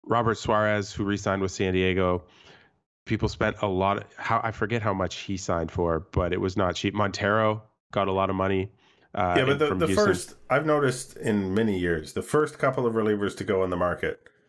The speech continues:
Speaker 2: go for some ridiculous sum. Like Jonathan Papelbon signed for forty-five million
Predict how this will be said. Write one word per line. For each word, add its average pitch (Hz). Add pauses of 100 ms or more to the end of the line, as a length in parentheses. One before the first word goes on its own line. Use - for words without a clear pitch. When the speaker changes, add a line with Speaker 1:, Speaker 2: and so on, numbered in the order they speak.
(120)
Speaker 2:
go 110
for 104
some 101
ridiculous 92
sum. 73
Like 80
Jonathan 104
Papelbon 95
signed 90
for 95
forty-five 90
million 87